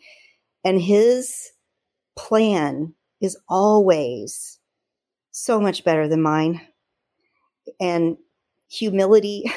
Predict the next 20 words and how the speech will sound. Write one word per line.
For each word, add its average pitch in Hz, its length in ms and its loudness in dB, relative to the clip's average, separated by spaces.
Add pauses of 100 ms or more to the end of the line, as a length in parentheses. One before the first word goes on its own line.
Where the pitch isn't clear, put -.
<laughs> - 1300 -6
these 233 260 -2
things 175 520 -2
that 175 140 0
have 175 100 -2
happened 180 380 -2
in 175 120 0
my 180 160 0
life, 165 580 -4
even 180 280 -2
over 175 240 2
the 175 80 2
last 160 600 0 (1000)
fifteen 202 460 -2
years, - 580 -6 (1160)
have 185 640 -6 (760)
humbled 202 420 0
me 151 440 -4
greatly. - 560 0 (1120)
Even 233 580 2